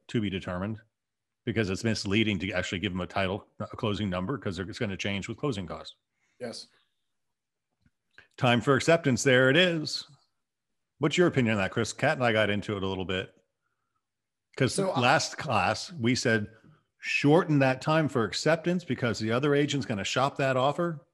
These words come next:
Speaker 1: And if you give them too much time, they're gonna have an extra open house this weekend and get it sold to somebody else." I think we need to change that now.
Speaker 2: Well, I think it's a matter of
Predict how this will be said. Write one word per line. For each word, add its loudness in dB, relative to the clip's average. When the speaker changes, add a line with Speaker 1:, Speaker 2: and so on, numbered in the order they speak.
Speaker 1:
And -2
if -2
you 0
give 2
them -4
too 0
much -2
time, 0
they're 0
gonna 0
have 0
an -2
extra -2
open -2
house 0
this -4
weekend -2
and -6
get 0
it -6
sold -4
to -8
somebody -4
else." -2
I 0
think -6
we -2
need 0
to -6
change -4
that -4
now. -8
Speaker 2:
Well, 0
I 0
think 0
it's -2
a -2
matter 2
of -2